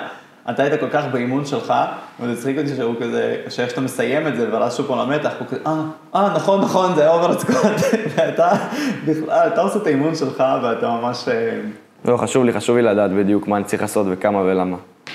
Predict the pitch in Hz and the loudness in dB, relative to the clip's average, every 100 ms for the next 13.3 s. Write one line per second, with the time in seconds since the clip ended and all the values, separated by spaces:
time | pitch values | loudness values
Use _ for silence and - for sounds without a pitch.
0 | - - _ - 120 131 131 131 120 - | -18 -20 _ -2 2 4 4 4 2 2
1 | 117 120 117 120 113 117 117 117 110 110 | 2 4 2 2 4 4 4 4 2 0
2 | 110 127 - 104 107 107 - - _ _ | -2 -2 0 0 0 -2 -14 -20 _ _
3 | _ _ - 113 120 104 101 104 101 104 | _ _ -6 -4 -4 -6 -8 -8 -8 -6
4 | 110 110 107 110 - 104 - 110 110 110 | -4 -4 -4 -6 -4 -2 -4 -8 -6 -4
5 | 107 107 104 104 104 101 104 101 - _ | -4 -4 -2 -2 -2 -6 -10 -12 -16 _
6 | _ _ _ _ _ _ _ _ _ _ | _ _ _ _ _ _ _ _ _ _
7 | _ 117 110 113 - 269 127 131 139 147 | _ -6 -6 -4 -2 0 0 2 4 4
8 | 151 139 135 135 131 127 123 123 110 117 | 4 4 2 0 -2 -4 -4 -2 0 0
9 | 117 104 107 104 104 104 104 101 104 107 | 0 -2 -4 -6 -6 -6 -6 -6 -4 -4
10 | 107 101 104 101 107 107 120 120 104 104 | -6 -6 -8 -6 -4 -4 -4 -6 -8 -6
11 | - 95 92 101 110 107 107 107 104 101 | -2 -2 -2 -4 -4 -4 -4 -4 -4 -4
12 | 101 107 110 123 - 156 147 143 143 156 | -2 0 2 2 4 4 4 2 2 4
13 | 151 110 92 | 4 4 2